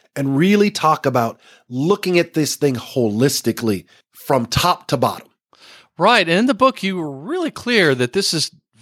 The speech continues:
Speaker 2: this is not sales training. And I'm wondering, is that a, is that a common perception? People think, "Oh, sales enablement is sales training."
Speaker 1: It is. I, I get that a lot, right? A-, and again, to that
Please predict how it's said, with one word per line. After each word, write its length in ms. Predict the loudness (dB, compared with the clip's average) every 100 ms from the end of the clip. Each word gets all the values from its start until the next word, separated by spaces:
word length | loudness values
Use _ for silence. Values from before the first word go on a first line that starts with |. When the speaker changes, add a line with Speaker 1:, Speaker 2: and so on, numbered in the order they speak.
| -8
Speaker 2:
this 180 | -4 -4
is 140 | 0
not 200 | 0 2
sales 360 | 2 4 2 0
training. 540 | -2 0 2 0 0
And 100 | -2
I'm 140 | 0
wondering, 300 | 0 0 0
is 100 | 0 0
that 140 | 2
a, 120 | 0 -2 _ _ _ _
is 100 | -4
that 120 | -2 -2
a 20 |
common 340 | 0 0 0
perception? 640 | -2 -2 0 -2 -2 -8 -6
People 280 | -4 -2
think, 240 | 0 0 0
"Oh, 80 | 0
sales 320 | 2 2 2
enablement 440 | 0 0 0 -2 -6 _ -2
is 200 | 0 4
sales 260 | 2 2
training." 520 | -2 -2 -2 -4 -10 _ _ _ _ _ _ _ _ _ _ _ _ _ 0
Speaker 1:
It 120 | 4
is. 360 | 6 4 0 -6
I, 80 | -2
I 60 | 0
get 200 | 0 2
that 120 | 2
a 60 | 4
lot, 380 | 2 0 -4 -4
right? 300 | -4 -4 -6
A-, 220 | -6 -4
and 280 | -2 -2 -4 -10
again, 360 | -2 -2 -2 -8
to 100 | -4
that 320 | -2 -4 -8